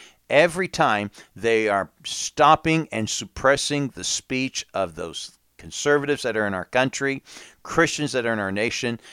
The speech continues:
they shut down President Trump. Can you believe it? If they can shut down the president, they can shut down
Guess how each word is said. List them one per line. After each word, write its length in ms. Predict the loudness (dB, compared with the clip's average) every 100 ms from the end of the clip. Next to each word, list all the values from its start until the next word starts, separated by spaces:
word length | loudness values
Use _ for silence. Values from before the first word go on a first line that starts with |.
| -20
they 140 | -12 -8
shut 440 | -2 4 4 4
down 400 | 0 4 4 2
President 540 | -2 2 2 0 -8 -6
Trump. 360 | 0 2 0
Can 100 | -6
you 60 | -6
believe 220 | -4 -4
it? 40 | 0
If 60 |
they 140 | 0 0
can 120 | -4
shut 200 | -6 -4
down 200 | -4 -6
the 60 |
president, 480 | -2 2 2 0 -4 -8 -20 -2
they 160 | 0
can 160 | 0 -4
shut 440 | -4 0 0 -2
down 380 | -2 0 0 -2